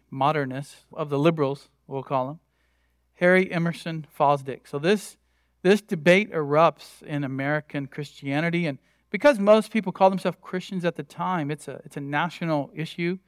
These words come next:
not one that you would necessarily read about in history books, but it was certainly present. And a famous sermon was preached by this man, Harry Emerson Fosdick. Fosdick was a true liberal. He called himself a liberal. He even called himself a heretic, according to the old traditional beliefs.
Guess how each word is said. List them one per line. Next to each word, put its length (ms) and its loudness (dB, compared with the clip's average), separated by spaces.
not 320 2
one 220 6
that 160 2
you 160 -4
would 200 0
necessarily 600 0
read 180 -4
about 260 2
in 120 -6
history 320 -10
books, 360 -12
but 140 -6
it 40 -4
was 120 -10
certainly 340 -4
present. 460 -4
And 200 0
a 40 -2
famous 400 0
sermon 440 4
was 160 -2
preached 340 -4
by 140 4
this 200 -2
man, 260 -2
Harry 300 2
Emerson 520 -4
Fosdick. 440 0
Fosdick 380 4
was 160 2
a 40 -2
true 240 -2
liberal. 340 4
He 100 -2
called 240 0
himself 340 -2
a 40 -8
liberal. 320 -2
He 100 -6
even 180 -8
called 220 -6
himself 320 -6
a 40 -18
heretic, 640 -2
according 440 -8
to 120 -6
the 140 -6
old 180 -4
traditional 540 -8
beliefs. 440 -8